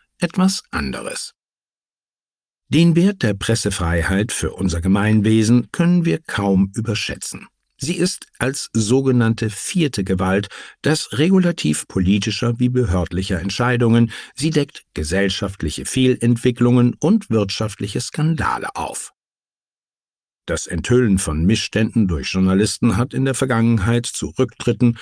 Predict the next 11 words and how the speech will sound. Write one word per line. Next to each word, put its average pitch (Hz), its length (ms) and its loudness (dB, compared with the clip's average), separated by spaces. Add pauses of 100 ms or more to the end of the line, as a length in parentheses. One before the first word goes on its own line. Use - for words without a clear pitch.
(260)
politischen 180 540 2
Machtverschiebungen, 117 1160 2
gesetzlichen 82 760 -6
Änderungen 120 600 4 (280)
und 135 340 2
gesellschaftlichen 123 960 -2
Wandlungsprozessen 98 1040 -2
geführt. - 540 -6 (720)
Ohne 135 340 4
journalistische 87 760 -4
Kritik - 500 -4